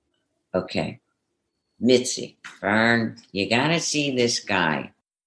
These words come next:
I don't know. He's a cute little blonde guy. He's got the longest tongue I've ever seen. I said, "Oh, Mitzi, this is what," his name is David Spade. "Oh, okay."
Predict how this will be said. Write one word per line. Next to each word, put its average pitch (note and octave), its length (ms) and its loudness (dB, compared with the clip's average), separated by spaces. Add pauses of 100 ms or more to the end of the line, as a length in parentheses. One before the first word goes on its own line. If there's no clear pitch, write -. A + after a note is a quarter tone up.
(220)
I C3+ 200 4
don't C3+ 160 4
know. G#2 180 4
He's G2+ 140 -4
a G#2+ 100 -8
cute G#3+ 340 0
little F3 260 4
blonde A#2+ 500 2
guy. G2+ 320 4
He's G#2 220 -6
got C3+ 240 0
the B2 100 2
longest D#3 640 0
tongue C3+ 300 0
I've G2 200 2
ever A2 240 0
seen. G2+ 500 0
I G#2+ 60 0
said, G2+ 240 -4 (100)
"Oh, C3 140 2
Mitzi, G#2 500 0
this A#2+ 220 -2
is B2+ 160 -6
what," B2+ 260 -2 (260)
his C3+ 180 -8
name F#3+ 360 4
is E3 140 0
David D3+ 440 4
Spade. F#2+ 760 4 (800)
"Oh, E3 480 0
okay." B2+ 580 0